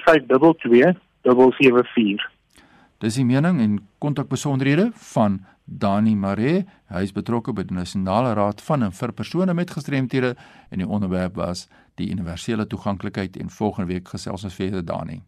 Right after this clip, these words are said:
Speaker 1: Dankie, Fani.
Speaker 2: Jackie, voor ek terug hier daar aan jou in Johannesburg, my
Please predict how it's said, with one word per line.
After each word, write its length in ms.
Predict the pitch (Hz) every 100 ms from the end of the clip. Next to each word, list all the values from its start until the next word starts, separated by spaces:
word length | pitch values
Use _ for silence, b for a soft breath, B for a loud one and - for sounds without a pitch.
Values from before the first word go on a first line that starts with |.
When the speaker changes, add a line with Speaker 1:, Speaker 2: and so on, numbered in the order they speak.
| _ _ -
Speaker 1:
Dankie, 320 | 143 143 139
Fani. 360 | 139 120 127 131 _ b b b b _
Speaker 2:
Jackie, 300 | 117 113 117
voor 140 | 120
ek 100 | 107
terug 200 | 101 117
hier 100 | 117
daar 120 | 101 95
aan 40 | 90
jou 200 | 104 120
in 80 |
Johannesburg, 560 | 98 95 110 127 175 185
my 240 | 101 95